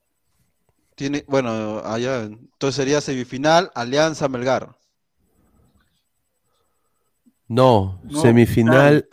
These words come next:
Speaker 2: Alianza
Speaker 3: Cristal,
Speaker 2: Cristal.
Speaker 3: Alianza.
Speaker 2: O sea, si, o sea, si Cristal en el acumulado queda primero, se
Speaker 1: Ya.
Speaker 2: enfrentaría
Speaker 3: Sí.
Speaker 2: a Alianza. Alianza, porque Melgar
Speaker 1: Ah,
Speaker 2: ya está en la
Speaker 1: Alianza,
Speaker 2: final.
Speaker 1: pucha.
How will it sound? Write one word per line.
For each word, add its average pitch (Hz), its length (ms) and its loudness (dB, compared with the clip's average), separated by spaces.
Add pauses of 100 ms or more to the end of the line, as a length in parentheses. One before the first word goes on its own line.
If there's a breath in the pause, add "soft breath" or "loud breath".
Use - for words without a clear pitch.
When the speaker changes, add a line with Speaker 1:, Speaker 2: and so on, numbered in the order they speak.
Speaker 2:
Alianza 139 540 4
Speaker 3:
Cristal, - 320 0
Speaker 2:
Cristal. 123 200 2
Speaker 3:
Alianza. 98 160 -8
Speaker 2:
O 107 40 -10
sea, 113 280 -2 (360 soft breath)
si, - 200 -8
o 117 80 -6
sea, 135 220 2
si 123 180 -4
Cristal 151 720 0 (460)
en 123 300 -4
el 120 100 -2
acumulado 120 1040 0 (360)
queda 151 300 -2
primero, 143 760 -2 (400)
se 127 220 -4
Speaker 1:
Ya. 120 60 0
Speaker 2:
enfrentaría 113 680 -4
Speaker 3:
Sí. 143 60 -4
Speaker 2:
a 135 100 -2
Alianza. 131 400 -4 (200)
Alianza, 95 340 -10
porque 110 240 -6
Melgar 113 380 -2
Speaker 1:
Ah, - 20 2
Speaker 2:
ya 131 80 0
está 135 180 -2
en 131 60 -2
la 131 60 -8
Speaker 1:
Alianza, 113 240 -18
Speaker 2:
final. 101 300 -8
Speaker 1:
pucha. - 160 -20